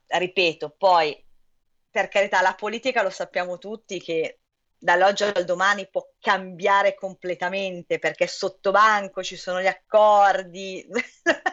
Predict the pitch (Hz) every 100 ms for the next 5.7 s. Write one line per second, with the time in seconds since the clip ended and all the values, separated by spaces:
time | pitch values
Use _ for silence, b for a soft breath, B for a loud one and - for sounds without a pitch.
0 | - - 330 285 277 226 - 277 - 254
1 | - 262 - 240 _ B B B 233 220
2 | 240 - - 214 202 214 214 220 - 190
3 | 190 190 185 170 B B B B B B
4 | _ 208 226 233 233 240 240 233 220 240
5 | 247 247 196 165 - 156